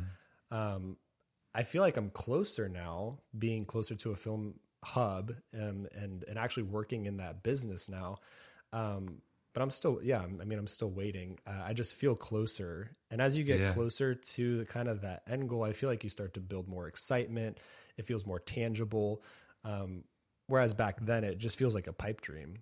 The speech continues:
Speaker 2: It's like,
Speaker 1: Yeah.
Speaker 2: I don't even know if that could happen. So I don't know if I should just, like, give up on it and settle
Speaker 1: Mm.
Speaker 2: down with the opportunity here, you know?
Speaker 1: Yeah.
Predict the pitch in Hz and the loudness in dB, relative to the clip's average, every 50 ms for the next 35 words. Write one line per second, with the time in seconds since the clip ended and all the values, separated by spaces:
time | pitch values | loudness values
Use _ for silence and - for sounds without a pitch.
0 | - - 95 90 90 95 98 101 101 104 98 92 92 92 92 151 185 190 151 131 | -8 -2 2 4 6 6 6 6 6 6 4 4 4 6 8 8 10 8 6 6
1 | 123 123 123 120 - - 101 85 - - 131 139 127 160 151 156 - 165 160 - | 4 4 4 4 4 0 -2 -2 -2 0 2 2 4 4 2 2 2 0 0 2
2 | - 127 131 151 151 127 110 104 92 - 104 95 - 101 87 90 95 87 - - | 4 4 4 4 2 2 0 0 0 -2 -2 -2 -4 -4 -6 -6 -4 -2 -2 -2
3 | 90 85 85 - - 98 92 92 110 117 - 135 135 135 135 127 110 107 95 - | -4 -6 -8 -8 -8 -6 -4 -2 -2 0 2 4 4 4 4 2 2 0 0 0
4 | - 117 113 107 107 107 101 95 98 90 80 - _ - 110 110 117 110 101 - | 2 4 4 6 6 6 4 2 0 -2 -6 -8 _ -6 0 0 2 2 0 -2
5 | 98 92 - 101 101 90 92 87 90 - - 160 143 98 62 62 69 87 117 107 | -4 -6 -4 -4 -4 -4 -4 -6 -6 -4 -2 0 0 0 0 -4 -6 -8 -8 -8
6 | 110 98 92 95 101 - - - 90 87 90 92 95 92 90 90 92 90 | -6 -6 -4 -4 -6 -6 -6 -4 -4 0 2 4 4 6 4 4 2 -2